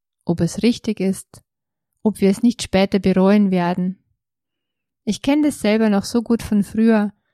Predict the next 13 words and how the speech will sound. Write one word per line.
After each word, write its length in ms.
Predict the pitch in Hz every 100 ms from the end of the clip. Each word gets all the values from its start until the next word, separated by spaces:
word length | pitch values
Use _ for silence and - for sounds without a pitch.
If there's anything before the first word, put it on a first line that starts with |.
| _ _ _ _
Als 220 | - 190
Jugendliche 600 | 247 285 269 226 220 220 196
war 120 | 185
es 120 | 185
das 180 | 190 -
Gläserrücken, 760 | 185 180 214 220 196 196 196
das 200 | 190 185
uns 140 | 190 -
fasziniert 640 | 185 185 - 196 190 190
hat. 260 | 196 190 - - _ _ _ _ _
Ja 360 | 180 185 226 240
oder 220 | 196 196
nein? 560 | 185 175 180 196 196